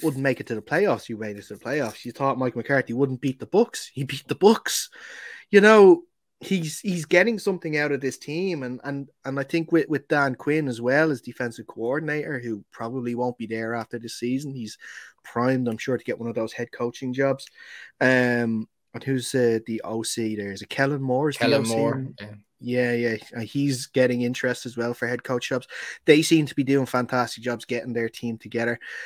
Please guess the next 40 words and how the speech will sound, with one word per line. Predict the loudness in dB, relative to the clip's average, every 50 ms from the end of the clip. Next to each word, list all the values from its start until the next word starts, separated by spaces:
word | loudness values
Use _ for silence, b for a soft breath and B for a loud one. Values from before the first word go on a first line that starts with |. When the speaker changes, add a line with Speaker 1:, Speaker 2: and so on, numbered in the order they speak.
| B B B B B B 2
Speaker 1:
I | 4
know | 6 10 10
what | 8 8 8
you | 4
mean | 4 4
about | 6 4 4 6
Jason | 6 4 4 4 0 -2
Peters, | 0 2 2 2 2 0 -2
and | -2 -2 4
that's | 6 6 4 4 2
one | -8 -4 0 0 0 0
thing | 2 2 2 2 2
I | 0
didn't | 0 0 0 0 0 -2 -4
mention, | -2 -2 -2 -2 -4 -2 -2 0 0
and, | -2 -4 -4
and | -8 -10 -8
thank | -6 -6 -6 -4 -2 0
you, | 0 0
Jake, | 2 2 2 2 2
for | -2 -2
bringing | 0 0 0 0 -2
it | -4
up, | -4 -6
because | -10 -10 -4 -2 -2 -2 -2
he | -2 -2 0 0
is | 0 -2 -4 _ _ _ _ -6
forty, | -2 0 0 0 0 -2 -4 -4 -4 -4 -6 -8 -10 -12 -16 -18 -20 -20 _ _
forty | _ -2 0 0 0 0 0
years | 2 4 4 4 4 4
old, | 2 4 4 2 2 2
left | 0 0 -2 -2
tackle, | 0 0 0 0 0 -2
going | 0 0 -2 -2 -2 -4
up | -6 -6
against | -6 -4 -2 -2 -4 -4 -8 -12 _ B B B B B B B B B B B
probably, | -4 2 4 4 4 4 2 0 0 2
like | 2 2 0 -2 -10
you | -8
said, | -2 2 2 2 2 0